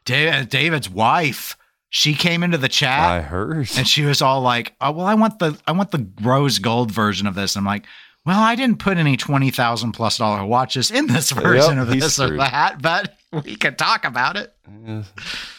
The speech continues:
Speaker 2: Uh, sayonara to that Tron you got there, David Dennis.
Speaker 1: Yeah.
Speaker 2: See you later. You can catch me at the pinball network at gmail dot com or Straight Down the Middle video series. We recently had a Toy Story four review that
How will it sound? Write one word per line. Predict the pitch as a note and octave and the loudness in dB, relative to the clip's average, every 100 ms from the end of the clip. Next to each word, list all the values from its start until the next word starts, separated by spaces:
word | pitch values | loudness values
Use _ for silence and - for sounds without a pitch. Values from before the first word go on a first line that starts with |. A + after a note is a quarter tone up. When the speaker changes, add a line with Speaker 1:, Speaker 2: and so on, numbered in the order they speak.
| - | -18
Speaker 2:
Uh, | F#2 E2+ | -10 -8
sayonara | F2+ B2 B2+ C3 C3+ C3 | -2 0 2 2 0 -2
to | C3+ | -2
that | B2+ A#2+ | -2 -2
Tron | - D3 C3 | -4 -2 -2
you | E2+ | -2
got | D#2+ - | -4 -6
there, | D#2+ | -6
David | D2 D2 C#2+ | -6 -8 -8
Dennis. | D2+ E2 - _ - F2 | -8 -8 -12 _ -16 -12
Speaker 1:
Yeah. | F2 A2+ D#3+ - - | -6 -6 -6 -10 -20
Speaker 2:
See | - - G2 | -20 -12 -8
you | C3 | -6
later. | A2+ B1 A1+ A1 - _ _ | -6 -8 -8 -12 -16 _ _
You | B2+ | -2
can | C3+ | 0
catch | D3 C#3+ - | 2 2 2
me | E3+ E3 | 2 2
at | |
the | D3 | 0
pinball | - E3+ E3 D#3 | 0 2 2 2
network | E3 - G#2+ - | 0 -2 -4 -4
at | |
gmail | E2+ G2 F2+ F2 | -4 -2 -2 -2
dot | E2 F2 D2+ | -2 -4 -4
com | - C3+ A#3 - _ _ _ _ | -2 -2 -2 -10 _ _ _ _
or | E2 | -8
Straight | D#2 - - D2 F2 | -8 -8 -6 -6 -4
Down | A2+ A#2 | -4 -2
the | |
Middle | B2+ D3 C#3+ | 0 -2 -2
video | D#3 B3+ G#2 | -4 -2 -2
series. | E2 - D#2+ G1+ - - - | -4 -6 -6 -6 -12 -16 -14
We | - - - | -10 -8 -6
recently | G2+ - F#2+ | -6 -4 -4
had | G2 | -4
a | F2+ | -6
Toy | A2 G#2+ | -6 -6
Story | G#2 G#2 | -4 -6
four | F#2+ - B2 B2+ C3 | -6 -4 0 0 0
review | A#2+ A2+ A#2+ D3+ | -2 -4 -4 -4
that | F#3+ F2+ - | -2 -4 -4